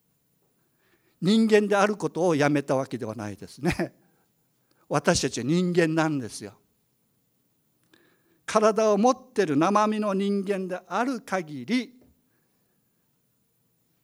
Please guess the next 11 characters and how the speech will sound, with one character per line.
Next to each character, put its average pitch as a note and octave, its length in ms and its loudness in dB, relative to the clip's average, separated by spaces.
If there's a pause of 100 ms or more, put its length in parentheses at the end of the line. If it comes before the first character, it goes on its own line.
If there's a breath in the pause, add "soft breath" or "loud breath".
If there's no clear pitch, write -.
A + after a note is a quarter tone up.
(460)
生 A3+ 80 0
き - 120 -8
て G#3+ 140 0
い F3+ 40 0
る D#3 100 -8
限 D3+ 320 -4
り、 A3+ 300 -4 (1160)
死 - 300 0
ぬ A3 160 2
ま G#3 180 0
で、 G#3+ 260 2